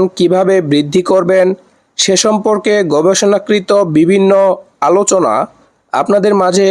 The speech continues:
উপস্থাপন করা হয়ে থাকে। দর্শক বন্ধুরা, আমাদের ভিডিওগুলো ভালো লাগলে অবশ্যই লাইক, কমেন্ট এবং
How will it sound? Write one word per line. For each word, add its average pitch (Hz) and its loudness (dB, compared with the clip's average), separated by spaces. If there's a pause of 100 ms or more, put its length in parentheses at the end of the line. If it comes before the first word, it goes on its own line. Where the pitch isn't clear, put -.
উপস্থাপন 190 -2
করা 160 0
হয়ে 131 0
থাকে। - -6 (760)
দর্শক 175 0
বন্ধুরা, 226 0 (140)
আমাদের 185 0
ভিডিওগুলো 180 2
ভালো 147 0
লাগলে 185 2 (140)
অবশ্যই 147 -2 (580)
লাইক, 156 -2
কমেন্ট 214 0
এবং 170 0